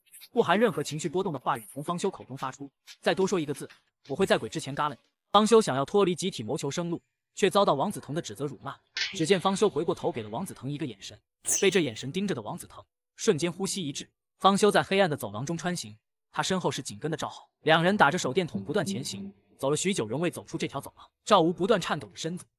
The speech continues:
蜷缩在方修身后。“修，修哥，这不对劲啊，怎么还没到楼梯口啊？”方修停下脚步，比了一个安静的手势，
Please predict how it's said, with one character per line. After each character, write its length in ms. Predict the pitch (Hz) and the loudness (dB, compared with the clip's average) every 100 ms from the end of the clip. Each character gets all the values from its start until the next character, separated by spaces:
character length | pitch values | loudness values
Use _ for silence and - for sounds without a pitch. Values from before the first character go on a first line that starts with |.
| _ _ | _ _
蜷 220 | - 165 | -6 -4
缩 100 | 196 214 | -2 -2
在 100 | 151 | -2
方 140 | 160 | -6
修 120 | 170 | -6
身 160 | 165 175 | -6 -8
后。 180 | - _ _ | -12 _ _
“修， 260 | - 185 170 _ _ | -2 0 0 _ _
修 220 | - 202 | 2 4
哥， 240 | 190 185 - _ _ - | 6 4 2 _ _ -4
这 100 | 208 | -2
不 100 | 170 | 4
对 120 | 220 | 2
劲 180 | 233 156 | 2 -6
啊， 140 | - _ _ _ | -10 _ _ _
怎 100 | - | -10
么 60 | 147 | -2
还 100 | 202 | 0
没 80 | 202 | 2
到 100 | 170 | 2
楼 120 | 151 | 2
梯 80 | 254 | -2
口 140 | - | -8
啊？” 180 | - - _ - | -14 -20 _ 2
方 160 | 208 | 4
修 160 | 214 220 | 8 6
停 160 | 190 190 | 6 2
下 140 | 214 | 4
脚 160 | - 107 | 2 -2
步， 160 | 160 | -4
比 100 | 123 | -4
了 60 | 107 | -6
一 80 | 123 | -6
个 80 | |
安 180 | 139 180 | -4 -4
静 120 | 185 | -2
的 40 | 117 | -6
手 140 | 95 | -8
势， 220 | - - | -12 -14